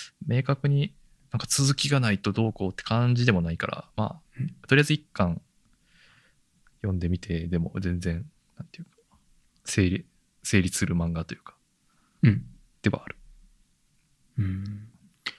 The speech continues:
Speaker 2: なんか、
Speaker 1: まあ、日-、日常系っていうか。
Speaker 2: 表紙がおしゃれやな。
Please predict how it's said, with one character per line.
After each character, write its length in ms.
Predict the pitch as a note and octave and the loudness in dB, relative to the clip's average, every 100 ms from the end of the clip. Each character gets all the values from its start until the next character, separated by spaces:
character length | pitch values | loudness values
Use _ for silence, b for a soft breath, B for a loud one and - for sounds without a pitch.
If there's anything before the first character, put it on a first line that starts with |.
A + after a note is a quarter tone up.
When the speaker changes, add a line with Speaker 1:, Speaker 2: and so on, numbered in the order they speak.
| _ | _
Speaker 2:
な 80 | C#3 | 6
ん 80 | F#2+ | 8
か、 80 | G2 | 6
Speaker 1:
ま 60 | |
あ、 40 | - | 2
日-、 200 | G3+ - A2+ G2+ | -4 -6 -2 0
日 20 | F#2+ | 2
常 160 | F#2 | 0
系 140 | - - | -4 -12
っ 40 | |
て 60 | - | -14
い 40 | |
う 40 | _ _ | _ _
か。 60 | _ _ _ _ - - - E3+ | _ _ _ _ -20 -4 6 8
Speaker 2:
表 240 | C#3+ - - | 12 12 10
紙 40 | |
が 60 | A#2+ | 4
お 100 | A#2+ | 4
し 100 | - | 4
ゃ 60 | |
れ 80 | C3 | 4
や 60 | |
な。 60 | - | -4